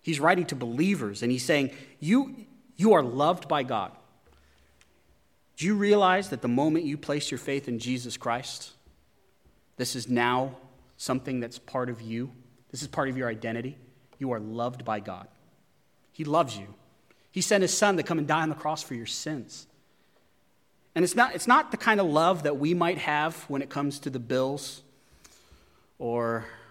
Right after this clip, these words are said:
our favorite guitar, right? Or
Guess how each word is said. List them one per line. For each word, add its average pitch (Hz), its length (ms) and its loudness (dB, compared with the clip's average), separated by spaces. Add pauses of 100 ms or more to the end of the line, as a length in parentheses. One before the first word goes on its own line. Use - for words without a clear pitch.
(200)
our 117 80 -12
favorite 131 440 -6
guitar, 127 680 -2 (220)
right? 131 240 -6 (320)
Or 107 360 -6